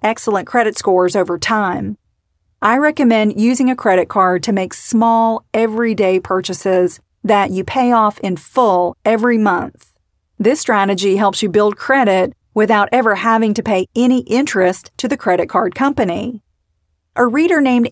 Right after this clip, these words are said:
Andrew asks, "I recently closed my only credit card and saw a significant drop in my credit score.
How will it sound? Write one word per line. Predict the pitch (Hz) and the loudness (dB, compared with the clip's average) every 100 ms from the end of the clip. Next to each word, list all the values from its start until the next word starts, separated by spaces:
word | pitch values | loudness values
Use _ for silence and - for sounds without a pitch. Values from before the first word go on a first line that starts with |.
| - | -2
Andrew | 226 277 269 185 180 | 0 2 2 2 2
asks, | 185 185 180 180 - - - _ _ _ | 0 -2 -4 -6 -10 -14 -18 _ _ _
"I | - 254 359 | 0 2 2
recently | 330 302 294 254 | 0 -2 -2 -2
closed | 254 233 214 220 | -2 0 2 2
my | 208 180 | 2 2
only | 208 240 | 2 0
credit | 240 311 339 - | 0 -2 -2 -2
card | - 196 190 190 - _ | 0 2 2 -2 -6 _
and | 226 | -6
saw | 220 269 226 - | 0 2 2 2
a | 214 | -2
significant | - 220 214 247 247 233 247 | -4 -2 0 0 -2 -2 -4
drop | 202 190 208 208 190 - | -2 0 2 2 0 -2
in | 208 202 | -2 0
my | 196 | -2
credit | 180 202 180 165 | -2 -2 -2 -2
score. | - 262 226 180 - | -4 0 2 0 -2